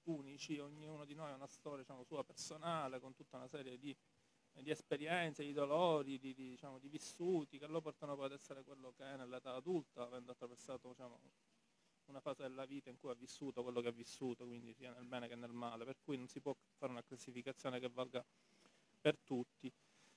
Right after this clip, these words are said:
<clears throat> Quello che si può dire però rispetto alle due domande è che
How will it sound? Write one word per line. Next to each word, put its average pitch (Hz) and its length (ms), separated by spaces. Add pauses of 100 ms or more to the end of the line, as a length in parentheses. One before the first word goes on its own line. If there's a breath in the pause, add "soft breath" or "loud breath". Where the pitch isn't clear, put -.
(200)
<clears throat> 196 380
Quello 277 200
che 214 80
si - 160
può 196 140
dire 196 300
però 180 280
rispetto 165 420
alle 143 200
due 175 200
domande 175 540
è 165 160 (140)
che 143 260